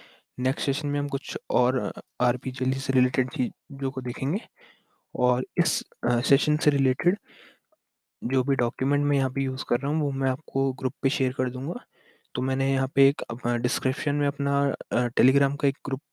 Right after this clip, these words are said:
का लिंक शेयर किया है, तो आप लोग उसको भी ज्वाइन कर सकते हैं और वहाँ से वो डॉक्यूमेंट रेफर कर सकते हैं। So, thank you for watching Tech Sharmit।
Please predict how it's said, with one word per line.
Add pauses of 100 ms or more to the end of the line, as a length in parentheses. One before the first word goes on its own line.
(100)
का
लिंक
शेयर
किया
है,
तो
आप
लोग
उसको
भी
ज्वाइन
कर
सकते
हैं
और
वहाँ
से
वो
डॉक्यूमेंट
रेफर
कर
सकते
हैं। (600)
So, (920)
thank
you
for
watching
Tech
Sharmit।